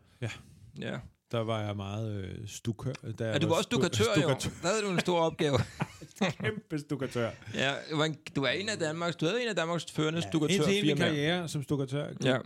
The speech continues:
Speaker 1: fuldstændig på røven, fordi at jeg, øh, og
Speaker 2: Ikke
Speaker 1: folk opdagede, at jeg havde lavet hemmelige beskeder i stukkerne.
Speaker 2: Mm.
Speaker 1: Så når de lå på sofaen der og kiggede op i stukken, så kunne de sige, "Hey."
Speaker 2: Hey.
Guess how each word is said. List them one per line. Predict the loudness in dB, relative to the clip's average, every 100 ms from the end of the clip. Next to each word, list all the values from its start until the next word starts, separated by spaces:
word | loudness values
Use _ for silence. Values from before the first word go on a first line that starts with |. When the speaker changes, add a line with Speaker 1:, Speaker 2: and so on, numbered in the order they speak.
| -8 _
Speaker 1:
fuldstændig | -2 0 0 0
på |
røven, | 0 0 -2 -6
fordi | -6 -4 -2 -2 -4
at | -8 -4
jeg, | -2 -2 -2 -2
øh, | -2 -2 -4 -8 -8
og | -2
Speaker 2:
Ikke | 0
Speaker 1:
folk | 2
opdagede, | 0 2 0
at |
jeg | 0
havde | 0
lavet | 0 0
hemmelige | 2 2
beskeder | 0 -4 -8 -6
i | -6
stukkerne. | -4 -4 -4 -6 -8 _ -4
Speaker 2:
Mm. | -2 -2 0
Speaker 1:
Så |
når | 2
de | 2
lå | 2 0 0
på | -4
sofaen | -2 -2 -2 -8 -8
der | -8 -8
og | -8
kiggede | -4 -2 -2
op | -2
i |
stukken, | -6 0 0 0 -4 _ _ _ _ -20 _ _ _
så | -2
kunne | -2
de |
sige, | -2 -6 -6 -12 _ -14
"Hey." | -12 -12 -16 _ _
Speaker 2:
Hey. | -8 -8